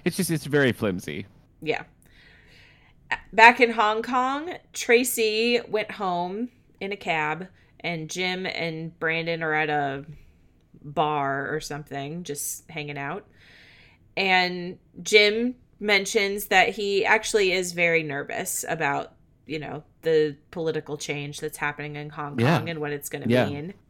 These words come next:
Speaker 1: Yes, I did, I did get specifics on that. So Hong Kong was a British territory, had a hundred fifty-six years of British rule, and on July first, ninety-seven,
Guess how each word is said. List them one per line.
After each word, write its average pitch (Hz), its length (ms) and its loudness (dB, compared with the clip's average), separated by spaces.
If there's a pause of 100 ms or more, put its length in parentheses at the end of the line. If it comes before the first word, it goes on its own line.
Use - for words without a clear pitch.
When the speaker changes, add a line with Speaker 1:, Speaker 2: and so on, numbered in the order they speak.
(320)
Speaker 1:
Yes, 110 320 0 (240)
I 120 100 4
did, 127 340 4
I 120 120 2
did 117 240 2
get 113 160 -2
specifics 104 500 -4
on 95 140 -4
that. 80 200 -6 (280)
So 104 400 -2
Hong 131 300 0
Kong 123 520 0
was 107 500 0
a 104 440 -6
British 127 340 -4
territory, 113 680 -2
had 110 240 -6
a 101 40 -6
hundred 151 300 -2
fifty-six 143 520 -6
years 95 320 0
of 98 140 -4
British 107 340 -2
rule, 92 360 -2 (340)
and 107 400 0 (140)
on 110 200 2
July 110 380 0
first, 123 400 0
ninety-seven, 110 800 0